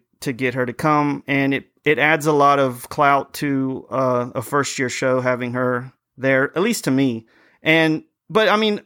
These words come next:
at the end of the day, it's, I want to learn from her and I want to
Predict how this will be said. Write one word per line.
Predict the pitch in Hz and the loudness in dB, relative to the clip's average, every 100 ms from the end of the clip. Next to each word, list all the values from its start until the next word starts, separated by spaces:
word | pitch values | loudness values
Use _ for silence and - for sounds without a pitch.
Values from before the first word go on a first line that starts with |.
| - | -2
at | 208 | -2
the | 226 | 0
end | 214 | 0
of | 196 | 0
the | 170 | 2
day, | 202 | 2
it's, | 190 - - | 2 -2 0
I | 180 | 0
want | 196 180 147 | 2 0 0
to | 156 | -4
learn | 147 147 | -2 -2
from | 139 139 | -2 -2
her | 135 139 | 0 2
and | 131 | 2
I | 131 147 | 2 2
want | 147 139 - | 2 0 -2
to | 147 131 123 120 | -4 -4 -4 -8